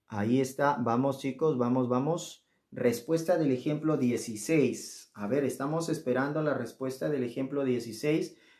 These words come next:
¿Qué opinan por ahí, chicos? ¿Ya? Sale dos, por ahí dice el muchachón. Cholibrí dice que sale dos. Ya, vamos a ver. A ver, en este caso, obviamente, por ahí puede ser difícil, ¿no?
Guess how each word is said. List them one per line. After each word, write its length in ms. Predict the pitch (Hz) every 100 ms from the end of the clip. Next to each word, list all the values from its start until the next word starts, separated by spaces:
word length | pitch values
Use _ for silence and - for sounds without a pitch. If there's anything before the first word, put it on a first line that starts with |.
| _
¿Qué 100 | -
opinan 400 | 135 147 147 147
por 140 | 135 120
ahí, 220 | 123 127
chicos? 760 | 143 - 156 165 165 - - _
¿Ya? 520 | 104 110 143 196 - _ _ _
Sale 480 | - - 151 147 127
dos, 260 | 151 175
por 220 | - 131
ahí 160 | 120 131
dice 260 | 151 156 165
el 60 |
muchachón. 640 | 156 127 123 117 - 139
Cholibrí 500 | - 123 120 123 156
dice 320 | 156 151 160 -
que 100 | 117
sale 340 | 131 135 123
dos. 480 | 120 151 196 - _ _ _ _
Ya, 320 | 110 123 143
vamos 420 | 131 127 139 131
a 100 | 107
ver. 300 | 113 156 160 - _ _ _ -
A 100 | 175
ver, 140 | 151
en 140 | 156
este 260 | 208 233 262
caso, 360 | 220 208 214 214
obviamente, 520 | 196 185 190 190 196
por 200 | 175 151
ahí 200 | 147 170
puede 320 | 180 190 185
ser 240 | 175 180
difícil, 680 | 170 143 190 202 - 123 104
¿no? 380 | 123 202 247